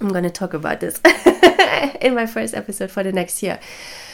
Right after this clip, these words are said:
because that is important to understand, and it's important to understand we have chosen to step into the light, but by choosing so,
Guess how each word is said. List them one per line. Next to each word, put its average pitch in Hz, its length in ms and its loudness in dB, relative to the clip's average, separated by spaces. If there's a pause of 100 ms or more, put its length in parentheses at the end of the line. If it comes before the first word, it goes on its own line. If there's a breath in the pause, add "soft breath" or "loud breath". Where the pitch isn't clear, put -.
(240 loud breath)
because 226 520 -4
that 226 280 -2
is 240 160 -2
important 220 500 -4
to 226 80 -14
understand, 196 720 -6
and 180 120 -4
it's 185 140 -8
important 214 360 -8
to 208 60 -8
understand 190 460 -8
we 190 60 -10
have 180 260 -12
chosen 220 640 -6 (680 loud breath)
to - 100 -10
step 165 320 -8
into 175 280 -10
the 165 60 -6
light, 147 360 -6 (360 loud breath)
but 180 240 -6
by 170 140 -8
choosing 226 440 -4
so, - 440 -10